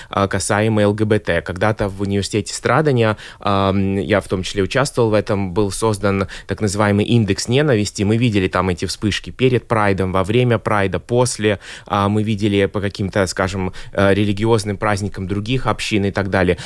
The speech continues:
А, наша реакция на кризис беженцев в пятнадцатом году, на то, что были откровенные расистские, а, мнения, и люди считали, что это правильно, что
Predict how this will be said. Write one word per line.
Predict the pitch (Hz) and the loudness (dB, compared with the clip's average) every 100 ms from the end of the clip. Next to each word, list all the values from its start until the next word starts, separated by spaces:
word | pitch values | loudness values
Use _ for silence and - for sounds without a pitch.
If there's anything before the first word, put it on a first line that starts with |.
| - - | -10 -2
А, | 98 98 98 | 0 2 2
наша | 92 98 90 76 117 - | 0 -2 -4 -2 0 0
реакция | 113 113 117 - 113 101 | 0 0 0 -2 0 2
на | 104 104 101 98 80 95 | 2 4 4 2 0 -2
кризис | 123 110 101 95 | -2 -2 -2 0
беженцев | 120 131 123 107 | 2 2 -2 -4
в | - | -6
пятнадцатом | 107 104 98 - 101 90 | -2 0 0 -2 -4 0
году, | 95 85 78 - - - | 0 0 -2 -4 -10 -10
на | - 98 95 95 92 | -2 2 4 2 2
то, | - 104 | 0 -2
что | - 104 | 0 -4
были | 92 107 | 0 4
откровенные | 101 98 - 101 107 113 107 | 4 2 0 2 4 4 4
расистские, | 98 98 - 123 120 - - 92 87 85 - - - | 2 0 -2 -2 -2 -4 -8 -4 -2 -2 -6 -14 0
а, | 98 | 2
мнения, | 98 107 110 107 95 | 4 4 4 4 2
и | 92 101 | 2 -2
люди | 101 113 101 | -2 -2 -2
считали, | - - 104 92 | -4 0 0 0
что | - 92 | -2 -2
это | 90 | -2
правильно, | - 123 147 117 101 92 | 0 2 2 2 0 -4
что | - - 92 | -6 -2 0